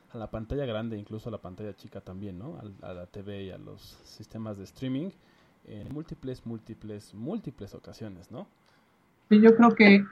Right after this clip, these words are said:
Speaker 2: es uno de los más consentidos que tiene Hollywood, si se puede decir así, porque su, sus historias han sido adaptadas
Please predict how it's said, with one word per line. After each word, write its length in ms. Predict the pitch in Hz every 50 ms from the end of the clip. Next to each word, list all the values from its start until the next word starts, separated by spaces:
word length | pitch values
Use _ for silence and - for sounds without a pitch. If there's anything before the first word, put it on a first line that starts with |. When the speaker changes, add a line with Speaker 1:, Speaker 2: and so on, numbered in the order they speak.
| - -
Speaker 2:
es 240 | 196 202 202 202
uno 180 | 220 220 214 208
de 80 | 190 180
los 320 | 170 165 160 160 160 156
más 260 | 175 180 180 180 180
consentidos 880 | - 214 208 202 196 180 160 156 143 - 175 180 190 196 226 269 -
que 140 | - - 175
tiene 580 | - - 170 170 170 175 180 175 170 160 147 139 -
Hollywood, 400 | - 175 175 185 196 202 240 214
si 140 | - - 202
se 100 | - 165
puede 220 | - - 175 175 180
decir 240 | 165 - - 170 160
así, 280 | 151 - - 185 202
porque 440 | 202 196 175 156 - - 156 147 143
su, 480 | 139 - 160 156 151 151 151 151 151 147 - - - - - - - - - - - - - _ _ _ _ _ _ _ _ _ _ _ _ _ _
sus 160 | - 185 175 190
historias 480 | 196 196 - - 233 262 269 233 202
han 120 | 247 240 214
sido 180 | 202 269 254
adaptadas 800 | 240 214 175 - - - - 190 202 208 202 196 185 190 - -